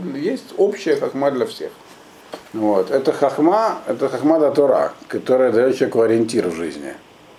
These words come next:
Делает его другим человеком, делает его человеком, не, не,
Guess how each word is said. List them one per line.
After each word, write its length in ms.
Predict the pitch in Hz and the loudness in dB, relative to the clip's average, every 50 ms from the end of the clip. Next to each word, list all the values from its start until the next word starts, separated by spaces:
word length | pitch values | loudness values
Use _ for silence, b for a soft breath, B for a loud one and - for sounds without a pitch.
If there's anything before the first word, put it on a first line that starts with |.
| - - - B B B B B B - | -20 -20 -20 B B B B B B -8
Делает 440 | 98 101 135 180 208 220 196 - | -2 0 2 4 4 4 4 4
его 140 | - 160 180 | 2 2 4
другим 300 | 180 165 165 156 175 190 | 4 4 2 4 2 2
человеком, 220 | - - 131 107 104 | 2 2 0 2 2
делает 280 | 123 147 165 160 - | 2 2 2 2 0
его 200 | 147 139 139 135 | 2 2 2 2
человеком, 520 | - - 127 127 156 180 180 190 160 139 127 | 2 2 2 2 2 2 2 2 2 4 4
не, 200 | 120 120 120 113 | 4 4 4 4
не, 200 | 113 117 120 | 2 0 0